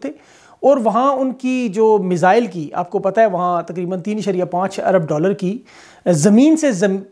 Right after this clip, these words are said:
ज़मीन पर मार करने वाले मिसाइल हैं, उनकी एक बहुत बड़ी डील ये उस वक्त हो रही थी और डील साइन हो चुकी थी उस वक्त। ये हमला ऐसे मौके पर हुआ और ये बहुत बड़ी बात है। इस एयरपोर्ट पर जो तकरीबन अठारह सौ किलोमीटर दूर है, सदा के इलाका उसे कहते हैं, सदा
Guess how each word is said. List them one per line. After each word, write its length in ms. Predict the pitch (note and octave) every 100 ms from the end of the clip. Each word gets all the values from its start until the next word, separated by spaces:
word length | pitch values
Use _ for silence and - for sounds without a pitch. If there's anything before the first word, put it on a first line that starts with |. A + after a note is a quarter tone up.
| G3+
ज़मीन 420 | E3+ G3+ A#3+ C4
पर 140 | A#3
मार 260 | G3+ F#3 G3
करने 240 | G3+ F#3
वाले 200 | F#3+ F#3
मिसाइल 440 | E3+ D3+ D#3 E3+ F3+
हैं, 100 | E3+
उनकी 340 | F#3 A3 G#3
एक 140 | G3 -
बहुत 180 | B3+ C4+
बड़ी 220 | A3+ G#3+
डील 400 | D3+ F3+ G3+ C#3 - _ _ _ _
ये 240 | E3+ G#3 G#3
उस 200 | G#3+ A3
वक्त 200 | - -
हो 120 | F#3
रही 120 | A#3
थी 200 | G#3+ G#3+
और 220 | G#3 F#3 D#3
डील 200 | F#3 G#3+
साइन 300 | - F#3+ F#3
हो 120 | G3
चुकी 220 | G3 F3+
थी 120 | D3+
उस 160 | C#3+ -
वक्त। 180 | - - _ - _
ये 80 | F#3
हमला 260 | F3+ F#3+ A3+
ऐसे 240 | G#3+ C4+
मौके 260 | B3 A#3 A3
पर 160 | G3
हुआ 160 | E3 F3+
और 80 | A#3
ये 60 | A3
बहुत 200 | B3 G#3+
बड़ी 220 | A3+ G3
बात 320 | C#3+ C3+ C#3
है। 120 | C3 _ _ _ _ _
इस 200 | C#4 -
एयरपोर्ट 500 | - C#4 D#4+ D#4 D4
पर 140 | - A#3+
जो 160 | A3+
तकरीबन 360 | A#3 A3 G3+ G#3+
अठारह 400 | - - A#3 C#4
सौ 160 | - A#3
किलोमीटर 400 | G3 F3+ D#3 F#3
दूर 280 | D3+ F3
है, 80 | G3+
सदा 380 | G3 F3+ E3+ F#3 D3 - _
के 80 | F3+
इलाका 320 | E3+ D#3 F#3+
उसे 140 | -
कहते 140 | F3 F3+
हैं, 40 |
सदा 520 | F#3+ E3+ F#3 F3+ -